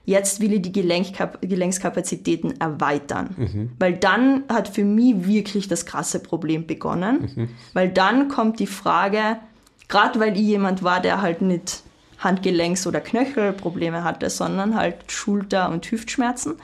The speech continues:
Speaker 1: Und dann kommt die große Frage, ja gut, aber diese Hüftkapsel oder dieses <laughs> Schultergelenk existiert nicht im luftleeren Raum,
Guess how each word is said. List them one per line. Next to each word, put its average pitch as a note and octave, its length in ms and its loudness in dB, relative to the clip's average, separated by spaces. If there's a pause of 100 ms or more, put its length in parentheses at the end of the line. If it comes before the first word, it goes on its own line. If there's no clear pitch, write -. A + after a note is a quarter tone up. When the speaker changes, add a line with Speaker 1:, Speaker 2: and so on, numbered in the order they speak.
(320)
Speaker 1:
Und F#3+ 160 0
dann G3+ 180 4
kommt A#3+ 240 0
die G#3 60 -2
große F#3+ 360 -2
Frage, G3+ 540 0 (540)
ja A3+ 200 4
gut, A3+ 240 2
aber F#3 200 2
diese F#3+ 240 0
Hüftkapsel A3 580 -2
oder F#3 180 0
dieses F#3 360 0
<laughs> - 20 4
Schultergelenk A3 720 4 (180)
existiert G#3 760 0
nicht G#3 360 0 (120)
im G3+ 180 2
luftleeren F3+ 800 -2
Raum, F3+ 360 -2